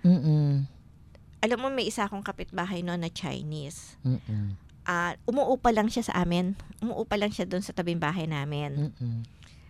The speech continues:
Speaker 2: Tapos, sabi niya, "Bakit ko bibili niya ng isang milyon?" Nung panahon na yun, ah, "Bakit ko yan bibili ng isang milyon kung may isang milyon ako?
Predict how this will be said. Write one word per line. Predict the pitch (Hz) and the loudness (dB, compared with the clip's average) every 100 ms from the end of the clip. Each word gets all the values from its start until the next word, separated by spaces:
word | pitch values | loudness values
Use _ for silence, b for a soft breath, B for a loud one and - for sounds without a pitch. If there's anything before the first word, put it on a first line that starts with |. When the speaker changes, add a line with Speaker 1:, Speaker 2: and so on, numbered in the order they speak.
| b - | b -6
Speaker 2:
Tapos, | 269 285 - 208 220 | -2 0 2 4 4
sabi | - 226 214 226 | 2 0 0 -2
niya, | 196 165 165 | -2 -2 -4
"Bakit | 175 285 339 | -4 -4 -4
ko | - | -6
bibili | 226 208 190 185 | -6 -6 -6 -6
niya | 170 170 | -6 -4
ng | 170 | -6
isang | - - 165 | -6 -8 -6
milyon?" | 156 147 156 | -4 -4 -4
Nung | 160 202 | -4 -2
panahon | 233 214 226 | -2 0 0
na | 202 196 | 0 0
yun, | 202 | 0
ah, | 170 170 | -2 -2
"Bakit | 214 269 277 | -2 -2 -2
ko | 262 | -2
yan | 240 | -2
bibili | 220 202 196 185 | 0 -2 -2 -2
ng | 180 | -2
isang | - 190 | -4 -6
milyon | 170 165 165 | -4 -2 -4
kung | 170 180 | -4 -4
may | 190 | -4
isang | - 180 170 | -4 -4 -2
milyon | 160 151 147 | -2 -4 -4
ako? | 131 - 151 143 | -6 -2 0 0